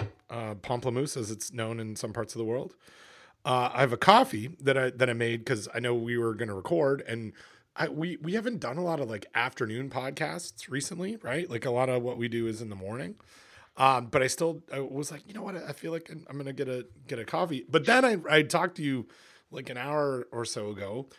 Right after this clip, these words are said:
for our other podcast, Risky or Not. Uh, always be, uh, uh, always be promoting. Um,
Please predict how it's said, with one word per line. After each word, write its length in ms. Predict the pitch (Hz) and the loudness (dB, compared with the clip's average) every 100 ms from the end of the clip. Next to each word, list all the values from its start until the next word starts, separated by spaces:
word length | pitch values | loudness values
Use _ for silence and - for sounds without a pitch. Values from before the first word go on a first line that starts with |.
| _ | _
for 140 | 139 | 6
our 120 | 127 | 8
other 160 | 143 151 | 8 6
podcast, 560 | 131 104 101 117 135 - | 2 -2 -4 -6 -6 -4
Risky 260 | 113 - | -4 -6
or 80 | 107 | -8
Not. 240 | 101 113 135 - | -8 -10 -12 -12
Uh, 160 | 113 110 | -8 -6
always 280 | 110 107 107 | -2 -2 -4
be, 400 | 107 104 101 104 | -6 -8 -8 -10
uh, 460 | 101 101 98 107 117 | -12 -10 -10 -10 -12
uh, 40 | - | -8
always 240 | 127 120 104 | -4 -4 -4
be 100 | 110 | -8
promoting. 400 | 107 98 98 127 - - - - - - | -8 -8 -8 -12 -18 -20 -20 -20 -14 4
Um, 260 | 156 147 | 6 6